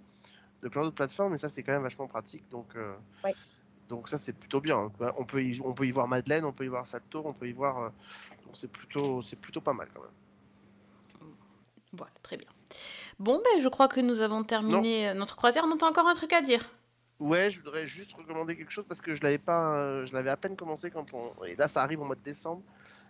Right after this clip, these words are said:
Speaker 1: Donc, je voudrais vous, vous
Speaker 3: Alors.
Speaker 1: conseiller une série qui va arriver sur T F un. Euh, alors, le titre est absolument affreux, euh, je sais pas ce qu'il leur a pris. Ça s'appelait Renaissance au départ. Ça, ça, c'est devenu Enquête à cœur ouvert. Euh, le titre est horrible.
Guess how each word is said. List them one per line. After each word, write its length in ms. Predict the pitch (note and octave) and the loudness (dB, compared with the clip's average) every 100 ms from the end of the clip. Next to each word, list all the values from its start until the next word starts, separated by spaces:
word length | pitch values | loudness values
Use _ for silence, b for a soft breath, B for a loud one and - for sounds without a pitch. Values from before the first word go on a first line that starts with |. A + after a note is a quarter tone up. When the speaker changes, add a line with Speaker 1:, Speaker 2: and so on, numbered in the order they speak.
| _ - | _ -16
Speaker 1:
Donc, 80 | C3 | -6
je 40 | |
voudrais 160 | C3+ D3+ | -2 -2
vous, 180 | C#3 - - - | -4 -8 -14 -10
vous 80 | C3 | -10
Speaker 3:
Alors. 120 | - | -6
Speaker 1:
conseiller 380 | - G3 E3 E3+ | -4 -2 2 0
une 80 | D3+ | 2
série 200 | D#3 D#3+ | 0 0
qui 140 | - | 4
va 80 | C#3 | 4
arriver 160 | D3 D#3+ | 4 0
sur 160 | - | -10
T 240 | - F#3 D#3 | -2 0 0
F 160 | - | -2
un. 100 | F#3 - B B B B - | -6 -6 B B B B -2
Euh, 400 | C3 B2+ B2+ B2+ B2 - - | 2 2 0 -8 -10 -12 -6
alors, 180 | A#2+ B2 | -4 -4
le 80 | |
titre 220 | C3 - - | -6 -6 -2
est 80 | |
absolument 420 | C#3 - D#3 D3+ C3 | -2 -2 -6 -2 -4
affreux, 520 | - A#2 B2 C#3+ A2 | -6 -10 -8 -8 -8
euh, 40 | |
je 120 | G#2+ | -10
sais 120 | A2+ - | -14 -14
pas 80 | |
ce 80 | B2+ | -14
qu'il 100 | - | -4
leur 120 | B2+ | -2
a 80 | G#2+ | -2
pris. 180 | - D#3 | -4 -12
Ça 120 | - | -6
s'appelait 260 | C3+ B2 C3 | -6 -2 -2
Renaissance 540 | C3 E3 D#3 E3 E3 | 0 -2 -4 -6 -6
au 40 | C3 | -8
départ. 360 | A#2+ B2+ D3 - b b b b _ - | -6 -2 -2 -6 b b b b _ -20
Ça, 120 | - | -10
ça, 140 | C3 - | -10 -8
c'est 180 | - B2+ | -6 -6
devenu 280 | B2+ C#3 C#3+ | -4 -8 -6
Enquête 300 | C#3 E3+ E3+ | -6 -4 -2
à 60 | B2+ | -2
cœur 200 | D#3+ C#3+ | -2 -6
ouvert. 380 | B2 B2 E3 - b b b _ | 0 0 0 -8 b b b _
Euh, 600 | G2+ A#2+ G#2+ A2 G2+ F#2+ F#2 - | -2 0 0 0 -2 -6 -12 -16
le 60 | |
titre 220 | - - | -10 -6
est 140 | B2+ C3+ B2+ | -4 -6 -2
horrible. 420 | C#3 B2+ A2+ | -2 -2 -6